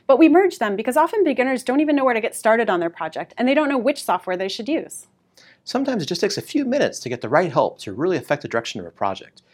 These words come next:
Speaker 2: It's really great and important to ask for help with experts when you are starting off or when you're stuck with a problem in bioimage analysis. And it's equally important to actually be able to have software solutions to choose for the best solution for your problem.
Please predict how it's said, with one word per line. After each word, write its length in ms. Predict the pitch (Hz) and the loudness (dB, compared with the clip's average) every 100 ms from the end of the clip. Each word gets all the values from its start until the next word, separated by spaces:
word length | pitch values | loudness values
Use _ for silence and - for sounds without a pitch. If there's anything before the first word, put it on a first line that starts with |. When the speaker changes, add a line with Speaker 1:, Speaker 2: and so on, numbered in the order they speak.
| _ _ - | _ _ -12
Speaker 2:
It's 180 | 110 - | -10 -6
really 240 | 214 233 | -2 0
great 380 | 135 143 151 - | 2 4 2 0
and 80 | 101 | -10
important 400 | 104 - - - | -6 -4 -2 -4
to 160 | - | -6
ask 160 | 165 185 | -6 -6
for 60 | 156 | -6
help 160 | 165 | -6
with 100 | - | -6
experts 400 | 185 - - - | -8 -8 -12 -10
when 100 | 120 | -8
you 140 | 135 127 | -6 -6
are 80 | |
starting 380 | - - 185 214 | -6 -2 -2 0
off 340 | 101 123 - - _ _ - | -2 -4 -8 -20 _ _ -6
or 80 | 120 | -4
when 100 | 127 | -4
you're 100 | 113 | -6
stuck 260 | - 196 | -4 -4
with 100 | 151 | -4
a 40 | 101 | -6
problem 380 | - 143 135 | -2 -2 -2
in 40 | 95 | -2
bioimage 320 | 113 110 107 | -2 -2 -6
analysis. 560 | 107 117 - - - - _ _ _ | -4 -4 -6 -8 -10 -12 _ _ _
And 160 | 127 127 | -2 0
it's 220 | 120 - | -2 -4
equally 580 | 233 240 190 151 131 - | -6 0 4 4 4 2
important 480 | 113 - 160 - - | -4 -2 -2 -2 -4
to 100 | 107 | -4
actually 300 | 101 - 104 | -4 -6 -8
be 160 | 101 | -6
able 440 | 104 135 107 98 104 _ _ - | -4 -4 -6 -8 -10 _ _ -12
to 80 | 107 | -8
have 160 | 110 | -4
software 480 | - 165 196 110 95 | 0 0 0 -2 -2
solutions 680 | - 107 98 104 95 98 - | -4 -6 -6 -6 -6 -6 -8
to 120 | - | -8
choose 540 | - 254 277 117 104 - | -4 0 2 0 -2 -10
for 220 | - 107 | -10 -10
the 100 | 92 | -8
best 480 | - 139 - - - | -4 -2 0 -2 -2
solution 300 | 120 - 107 | -6 -6 -10
for 100 | 87 | -10
your 120 | 95 | -8
problem. 320 | - 82 - | -4 -6 -6